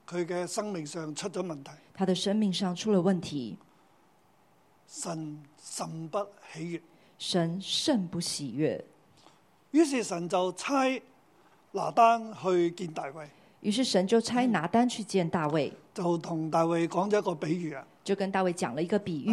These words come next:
Speaker 1: 呢個比喻嘅特色呢，係佢根本唔講到，呃，具體係咩事。
Speaker 2: 這個比喻的特色就是他沒有具體講到究竟是什麼事。
Speaker 1: 好似係講緊民間嘅一件事情。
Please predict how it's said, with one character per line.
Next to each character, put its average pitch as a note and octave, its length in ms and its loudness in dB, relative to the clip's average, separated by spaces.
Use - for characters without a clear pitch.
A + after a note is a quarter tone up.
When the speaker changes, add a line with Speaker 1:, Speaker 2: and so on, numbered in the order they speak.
Speaker 1:
呢 D4+ 160 8
個 A3+ 180 0
比 F#3 120 2
喻 A3 280 4
嘅 F#3+ 380 0
特 - 180 -6
色 - 200 -2
呢， A#3 100 -6
係 F#3 340 -2
佢 A3+ 320 0
根 E4 360 4
本 F#3+ 120 2
唔 D#3+ 760 -2
講 A3+ 380 0
到， F#3+ 360 2
呃， E3 360 -4
具 F3+ 220 0
體 D3+ 60 -6
係 F#3 260 2
咩 F#3 240 0
事。 D#3 180 -10
Speaker 2:
這 E4 140 0
個 D#4+ 80 2
比 G3+ 140 -2
喻 B3+ 100 2
的 A#3 80 8
特 G4 260 4
色 C4 140 2
就 A3+ 120 0
是 A3 120 0
他 B3+ 160 0
沒 C#4 140 2
有 A#3 100 6
具 E4+ 200 4
體 G#3 180 -2
講 D#3+ 180 -2
到 F#3+ 160 4
究 A3+ 140 0
竟 G#3+ 140 0
是 F3+ 120 -4
什 F3 160 0
麼 B2+ 80 -2
事。 - 340 2
Speaker 1:
好 F3+ 140 4
似 C#4+ 280 4
係 G#3+ 140 6
講 G3 320 4
緊 B3 120 2
民 F3+ 400 2
間 B3+ 100 4
嘅 A#3 320 4
一 G#3+ 40 -2
件 F3+ 160 -2
事 E3 240 -4
情。 D3 140 -8